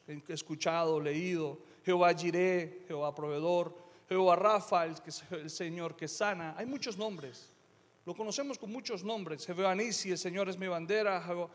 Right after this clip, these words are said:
Jehová, ah, Mekadesh,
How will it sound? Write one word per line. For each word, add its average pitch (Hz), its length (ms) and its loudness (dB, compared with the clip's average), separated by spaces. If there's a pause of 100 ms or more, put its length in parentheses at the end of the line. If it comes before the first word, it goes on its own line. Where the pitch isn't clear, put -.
(300)
Jehová, 190 800 2 (220)
ah, 170 680 -4
Mekadesh, 196 720 4